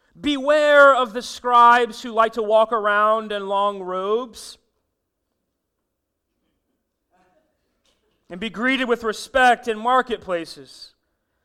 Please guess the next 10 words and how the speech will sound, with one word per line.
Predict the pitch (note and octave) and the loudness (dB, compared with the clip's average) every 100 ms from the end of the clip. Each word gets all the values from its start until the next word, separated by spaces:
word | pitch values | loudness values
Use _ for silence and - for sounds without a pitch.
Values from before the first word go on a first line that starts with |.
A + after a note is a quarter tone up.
| _ _ - | _ _ -12
and | |
to | F#3+ | 0
have | A#3 G#3+ | 2 2
the | |
best | F#3+ C4+ - | -2 -2 -4
seats | - D4 A#3 | -8 -8 -10
in | C4+ | -12
the | B3+ | -12
synagogues | - D4 C4+ A3 G3+ G3 F3+ | -10 -6 -2 2 2 0 -8
and | A3 | -14